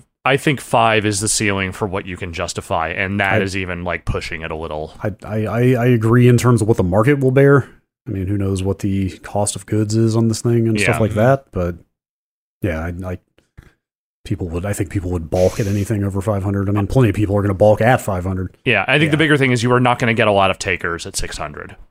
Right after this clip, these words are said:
Speaker 3: Oh, yeah. Oh, yeah. Oh, yeah.
Speaker 2: Five hundred and ninety-nine U S dollars. We know how this
Speaker 3: Uh-huh.
Speaker 2: goes.
Speaker 3: One dollar.
Speaker 1: Nah.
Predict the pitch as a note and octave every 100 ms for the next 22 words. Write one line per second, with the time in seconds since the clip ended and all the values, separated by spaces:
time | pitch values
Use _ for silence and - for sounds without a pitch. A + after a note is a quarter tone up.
0 | _ _ _ - A#2 F2+ - _ _ _
1 | B2 F3 B2 C#2+ - _ _ - D3+ F#3+
2 | F#3+ C3+ C3+ D#3+ D3+ E3+ E3 D#3 D3 D3
3 | C#3 C3+ C3+ C3 B2 B2 A2 A#2 G2 E2+
4 | D#2+ - B2 B2+ C#3 D#3 E3 D2+ - -
5 | - - B2+ F3 A3+ A#3+ A#3 A3 A3+ A3
6 | D#3+ G#2+ F#2 F2+ F2